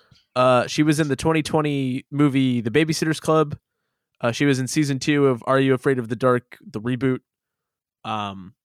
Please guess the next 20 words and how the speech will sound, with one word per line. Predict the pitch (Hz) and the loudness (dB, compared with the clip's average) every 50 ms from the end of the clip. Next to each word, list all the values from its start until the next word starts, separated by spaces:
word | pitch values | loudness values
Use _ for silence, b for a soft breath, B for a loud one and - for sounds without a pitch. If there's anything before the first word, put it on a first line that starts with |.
| _ _ _ _ _ _ _ _ _ _ _ _ _ _ _ _ _ _ _ _ _ _ _ _ - | _ _ _ _ _ _ _ _ _ _ _ _ _ _ _ _ _ _ _ _ _ _ _ _ -8
Ty | - - 160 160 165 170 175 170 160 | -2 2 2 4 4 4 4 2 0
Consiglio | - - 143 123 120 113 - - - 185 175 - 160 170 175 175 180 180 175 196 196 190 | -2 -2 -2 -2 -2 -6 -6 -2 0 0 0 2 0 0 2 4 4 4 4 4 4 2
is | - 127 117 110 - | 2 -2 -4 -4 -6
Pug. | - - - - 147 160 175 190 185 190 - _ _ _ _ _ _ _ _ _ _ | -6 -4 0 2 2 4 2 2 -2 -6 -14 _ _ _ _ _ _ _ _ _ _
He | - 131 | -10 -6
was | 123 131 123 123 | -6 -4 -2 -2
in | 131 127 123 | -2 -2 -2
a | 120 | -2
movie | 117 117 127 120 127 120 | -2 -2 0 0 -2 -2
called | - 135 123 110 | -2 -2 -2 -2
A | 110 104 | -2 -4
Babysitter's | - 117 123 123 127 135 127 - 131 120 127 113 110 | -2 -4 -2 -2 -2 -4 -6 -6 -6 -6 -6 -8 -6
Guide | - 131 120 120 123 123 113 | -4 -2 0 0 0 -2 -4
to | - 104 92 | -8 -12 -14
Monster | 95 92 104 117 131 135 - - 151 147 139 | -12 -10 -8 -8 -8 -8 -8 -6 -6 -4 -2
Hunting. | 160 156 156 - 165 160 165 165 - _ _ _ _ _ _ _ _ _ _ 123 | -4 -4 -4 -4 -4 -4 -6 -8 -10 _ _ _ _ _ _ _ _ _ _ -4
Marlon | 123 135 147 156 156 156 156 147 143 | 0 2 2 4 2 2 0 -2 -4
Kazadi | - - 135 117 131 135 139 147 143 147 143 139 | -4 -4 -2 0 2 2 4 2 2 0 -2 -4
plays | - - 117 110 110 127 - | -4 -6 -6 -6 -8 -4 0
Omar. | 139 156 165 170 165 165 160 160 156 156 156 151 | 2 2 2 4 2 2 4 4 4 2 2 0